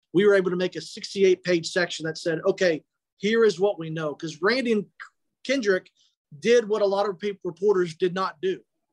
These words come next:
They just reported what they knew. Again, all we, we got to see, uh, on prime time in a, so many of those documentaries, which included Randy and many of those, people just making up numbers, people just saying things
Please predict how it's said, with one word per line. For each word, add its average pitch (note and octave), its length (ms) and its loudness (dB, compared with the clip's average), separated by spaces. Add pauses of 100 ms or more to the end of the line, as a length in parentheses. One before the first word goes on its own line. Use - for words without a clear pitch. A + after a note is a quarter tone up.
(400)
They G#3 180 4
just G#3+ 280 -6
reported G3 480 2
what F#3 180 0
they E3 160 -4
knew. D#3+ 320 -6 (920)
Again, F3+ 400 2
all G3 200 2
we, A3 260 0
we A#3 100 2
got A#3 200 0
to G#3 80 0
see, A3 500 -4 (100)
uh, F3 280 0
on F3+ 160 0
prime G3+ 380 -2
time F3 440 -10 (280)
in F3 140 -2
a, E3+ 180 -4
so A3+ 240 -2
many A3+ 160 2
of G3+ 60 4
those F3+ 160 2
documentaries, F3+ 840 -4 (180)
which F3+ 160 0
included G3 480 0
Randy D#3+ 300 -6
and D3+ 100 -6
many F#3+ 200 2
of D3+ 60 2
those, C#3 320 -6 (220)
people A3 300 2
just G3 280 -4
making G#3+ 360 -2
up G3+ 160 -2
numbers, D#3+ 520 -12
people G#3 280 2
just G3 260 0
saying G#3 300 0
things F#3+ 480 -2